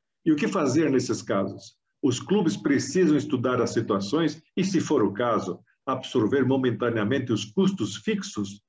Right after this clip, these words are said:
dos associados em dificuldades. Agora, mais do que nunca, eles precisam do apoio de todos os rotarianos. A família? Sim, é a hora de se fortalecer os vínculos. Apoiar as famílias nesse momento é fundamental.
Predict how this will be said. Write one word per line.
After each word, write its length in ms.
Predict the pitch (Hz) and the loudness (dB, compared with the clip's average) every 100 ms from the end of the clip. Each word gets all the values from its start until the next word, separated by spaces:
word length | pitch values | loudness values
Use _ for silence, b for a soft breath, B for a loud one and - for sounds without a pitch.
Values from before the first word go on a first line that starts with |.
| - | -4
dos 160 | 117 | -2
associados 640 | 131 - 113 - 131 117 110 | 0 -2 -4 -2 -2 0 -2
em 120 | 107 | -4
dificuldades. 760 | 104 104 110 104 95 101 - _ _ _ _ _ | -6 -6 -2 0 0 -4 -12 _ _ _ _ _
Agora, 360 | 123 123 185 160 | -4 0 0 0
mais 300 | 147 208 160 | 0 2 2
do 60 | |
que 120 | - 131 | 2 2
nunca, 440 | 165 135 - 95 - - | 4 2 -2 -8 -8 -2
eles 200 | 127 120 | 0 0
precisam 680 | - 127 - - 170 135 | 0 0 0 0 0 0
do 100 | 120 | 0
apoio 320 | 113 - 139 127 | -2 0 0 0
de 140 | 117 | 0
todos 360 | - 165 127 101 | 0 0 0 0
os 60 | |
rotarianos. 560 | 98 101 95 92 98 98 _ _ _ _ _ _ _ _ _ _ _ - | 0 0 -2 -2 -4 -10 _ _ _ _ _ _ _ _ _ _ _ -8
A 80 | 113 | -4
família? 580 | 120 135 190 120 95 - _ _ | 0 2 4 2 0 -8 _ _
Sim, 320 | - 185 - - | -2 0 0 -2
é 80 | 127 | 0
a 120 | 117 | 2
hora 240 | 156 160 | 2 2
de 80 | 151 | 0
se 160 | 147 143 | 0 -2
fortalecer 720 | - 180 185 156 123 120 170 | 0 0 2 2 2 2 2
os 140 | 151 104 | 2 2
vínculos. 560 | 147 151 - 95 - - _ _ | 0 0 -2 -6 -8 -16 _ _
Apoiar 420 | 101 98 110 139 147 | -6 -2 0 0 0
as 140 | 135 | -2
famílias 480 | - 107 147 143 110 | -2 0 2 4 4
nesse 220 | 120 110 | 0 -2
momento 480 | 104 95 131 160 127 | -2 0 0 0 -2
é 60 | |
fundamental. 720 | 101 208 190 127 98 98 98 | -2 2 2 2 0 -2 -4